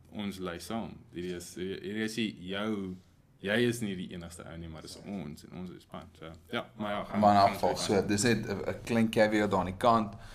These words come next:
Speaker 2: My storie. My storie begin, eerlikwaar, nie by my nie, soos meeste <laughs> ander mense se. Maar kom ek sê dit so, my verhouding met die Here is een honderd persent afhanklik van of, of,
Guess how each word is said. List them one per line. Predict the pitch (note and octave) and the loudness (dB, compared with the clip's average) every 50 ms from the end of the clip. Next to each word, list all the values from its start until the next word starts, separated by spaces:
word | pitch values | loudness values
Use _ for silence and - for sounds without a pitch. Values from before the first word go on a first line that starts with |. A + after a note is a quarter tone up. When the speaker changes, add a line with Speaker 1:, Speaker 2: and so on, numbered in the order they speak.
| - - - - - - | -18 -18 -18 -16 -12 -4
Speaker 2:
My | - G#2+ | -2 -2
storie. | G#2 - - B2+ B2 A2+ G2+ F#2+ F#2+ - - - - - | -2 0 0 4 4 4 4 2 -2 -6 -10 -16 -16 -4
My | - A2 A2 | 0 0 0
storie | A2 - - B2+ C3 C#3 C#3 - | 0 0 -2 0 0 0 2 0
begin, | B2 A#2 - - B2 A2+ A2 A2 A2 - | 0 -2 -2 -2 -2 -2 -2 -2 -2 -2
eerlikwaar, | G#2+ A2 G#2+ G#2 G2+ G2 F#2+ F#2+ | -2 -2 -2 0 -2 -2 0 0
nie | G2 F#2+ | 0 2
by | G2 F#2 | 2 0
my | F2+ F2 F2 F2 | 0 -2 -4 -4
nie, | F2 F#2+ | -6 -6
soos | F#2 F#2 F2+ | -8 -8 -8
meeste | F#2 F#2 F2 F#2 - - - | -6 -6 -6 -6 -6 -6 -8
<laughs> | - | -6
ander | F#2 F#2 E2+ F#2 - | -6 -6 -6 -6 -10
mense | - E2+ E2+ - - - | -12 -10 -10 -8 -6 -6
se. | - - - - - G2 G#2+ G#2+ A#2 - - B2 - - - - - - - - | -6 -6 -6 -6 -6 -6 -6 -8 -8 -8 -10 -12 -12 -12 -18 -18 -20 -20 -16 -2
Maar | - A2+ A2 | 0 0 2
kom | - B2+ C3+ | 2 2 2
ek | C3+ C3 | 2 2
sê | - | 2
dit | - C3 A#2+ | 0 0 0
so, | - - | 0 0
my | A2 G#2+ G#2 | 0 0 0
verhouding | G2+ - G#2 G2+ G#2+ A#2+ C3 | 0 0 0 2 2 2 2
met | C3 A#2 | 2 2
die | G#2 F#2 F2+ F#2 | 2 2 2 2
Here | G2 G2+ F#2+ F2+ G2 - - - | 2 2 2 0 0 -2 -6 -10
is | - G2+ - - - | -10 -10 -10 -8 -2
een | A#2+ A2+ A2+ | 0 2 2
honderd | A2+ A2+ A2 G#2 | 2 2 2 0
persent | G2+ - F#2 F#2 F2+ | -2 -4 -8 -6 -6
afhanklik | - F#2+ - - F2 F#2 - F#2+ F#2 - | -6 -6 -4 -4 -4 -4 -4 -8 -10 -10
van | - - F#2 F2 E2+ - - - | -8 -8 -8 -8 -8 -10 -12 -10
of, | - G2 F2+ - - | -12 -12 -12 -12 -12
of, | - - F#2+ F#2 - - | -10 -8 -8 -8 -10 -16